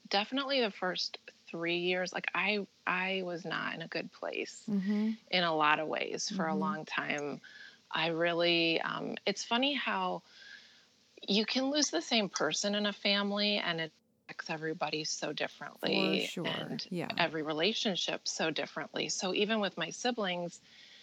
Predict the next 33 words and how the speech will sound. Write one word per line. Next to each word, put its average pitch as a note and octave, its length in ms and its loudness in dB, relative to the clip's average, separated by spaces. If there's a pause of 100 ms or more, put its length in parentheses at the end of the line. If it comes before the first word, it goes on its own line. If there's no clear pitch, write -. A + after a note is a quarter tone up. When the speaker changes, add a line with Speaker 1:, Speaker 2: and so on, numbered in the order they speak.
(380)
Speaker 1:
who E3+ 480 6
lost E3+ 320 4
their E3 100 0
mom, E3 680 0 (640)
we G#3+ 200 4
lost G#3+ 440 4
something G3 380 -4
different. F#3+ 420 -4
Like, - 160 -4
I D#3+ 220 6
was, E3+ 300 0
I'm E3+ 160 2
the E3+ 60 -4
youngest E3 420 -6
of F3 100 -4
three. E3+ 240 -2
My E3+ 140 -4
brother D#3 400 -2
was D#3 200 -8
married D3+ 640 -2
and D#3 380 -10 (140)
my D#3 160 -4
sister D#3 640 -2
was, D#3 460 -2 (340)
um, D#3+ 280 0
already D#3 260 4
kind E3+ 220 0
of, D3+ 80 -2
like, C#3+ 160 0
launched D#3 460 4
as E3 180 2
an D#3+ 60 -2
adult. D3+ 480 4